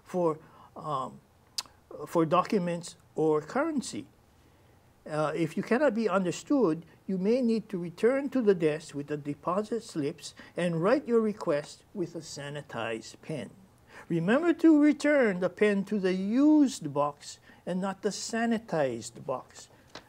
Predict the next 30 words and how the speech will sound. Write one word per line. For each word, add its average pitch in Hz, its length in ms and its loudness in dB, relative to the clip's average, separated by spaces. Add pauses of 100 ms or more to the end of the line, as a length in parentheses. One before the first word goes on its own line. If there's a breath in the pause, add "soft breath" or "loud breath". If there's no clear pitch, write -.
(120 loud breath)
Please 165 240 -6
sanitize 180 580 2
your 190 120 4
hands 220 480 2
with 208 140 0
the 202 80 0
sanitizer 151 760 -2
provided. 170 720 -2 (440 loud breath)
Please 262 320 2
note 233 340 4 (300)
that 151 160 -6
the 165 80 -4
sanitizer 196 840 0
may 165 200 -4
smear 262 580 -4
your 208 200 0
note, 147 340 -6 (560 loud breath)
and 175 400 -6 (100)
this, 233 420 -2
and 190 320 0
you 240 180 2
may 240 280 6
need 196 320 2
to 185 200 -4
shout 170 480 -4
your 175 240 -8
request 175 800 -6
to 131 140 -8
the 139 160 -6
teller. - 440 -6